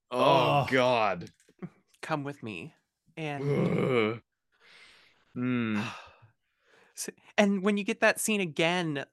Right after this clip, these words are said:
Speaker 3: and, um, the girl who died, and
Speaker 2: Yeah.
Speaker 3: Peter Capaldi's finally coming to the realization of, "Why'd you give me this face?" And then you get the, the flashback, and David Tennant shows up, and it, it hits you twice as hard then.
Speaker 2: Oof.
Speaker 3: It, it's so great the way it comes back.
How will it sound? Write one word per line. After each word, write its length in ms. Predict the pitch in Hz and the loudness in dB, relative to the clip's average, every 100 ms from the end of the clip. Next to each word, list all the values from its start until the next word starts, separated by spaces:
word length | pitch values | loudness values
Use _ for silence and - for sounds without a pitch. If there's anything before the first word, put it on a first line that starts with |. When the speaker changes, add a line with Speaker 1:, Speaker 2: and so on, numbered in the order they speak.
| _ | _
Speaker 3:
and, 220 | 156 143 | -4 0
um, 320 | 139 139 139 135 | 0 0 -4 -6
the 100 | 160 | -6
girl 360 | 156 143 147 143 - | -2 0 0 -4 -8
who 160 | 147 | -10
died, 640 | 139 120 123 123 120 113 - - | -2 -2 0 -2 -4 -8 -10 -8
and 260 | 135 123 | -6 -6
Speaker 2:
Yeah. 140 | 123 123 - - | -6 -6 -6 -4
Speaker 3:
Peter 140 | 165 147 | -4 -6
Capaldi's 560 | - 143 139 139 - - _ _ - | -2 0 0 -2 -6 -18 _ _ 0
finally 280 | 147 151 147 | 2 2 -4
coming 220 | 165 156 | -6 -4
to 40 | |
the 80 | 147 | -4
realization 500 | 143 147 135 135 139 | -4 -4 -4 -4 -6
of, 100 | 120 | -8
"Why'd 160 | 131 127 | -10 -10
you 40 | |
give 80 | 143 | -10
me 60 | 139 | -10
this 140 | 127 | -10
face?" 240 | - 131 - | -10 -12 -10
And 100 | 127 | -8
then 120 | 123 | -6
you 60 | |
get 120 | 135 139 | -6 -4
the, 260 | 127 127 - | -4 -4 -6
the 80 | |
flashback, 540 | 139 - 139 - 139 127 | -6 0 0 -2 -8 -8
and 100 | 143 | -6
David 240 | 135 131 131 | -4 -4 -6
Tennant 240 | 139 131 | -10 -8
shows 240 | 135 127 | -6 -4
up, 160 | 120 117 | -2 -4
and 120 | 123 117 | -4 -8
it, 100 | - | -4
it 120 | 143 | -4
hits 260 | 135 143 143 | -4 -6 -8
you 80 | 131 | -10
twice 400 | - 120 120 123 | -6 -4 -4 -6
as 80 | 113 | -6
hard 280 | 123 117 120 | -6 -4 -6
then. 300 | 113 110 123 _ _ - | -8 -10 -18 _ _ -2
Speaker 2:
Oof. 360 | 101 98 95 170 | 2 4 2 -2
Speaker 3:
It, 80 | 160 - | -6 -4
it's 220 | 165 - | -6 -4
so 300 | - 165 147 | -4 0 -2
great 280 | 139 127 127 | -2 -4 -4
the 60 | 120 | -6
way 140 | 113 | -10
it 80 | 113 | -10
comes 200 | 123 113 | -12 -14
back. 360 | 113 110 113 | -10 -10 -10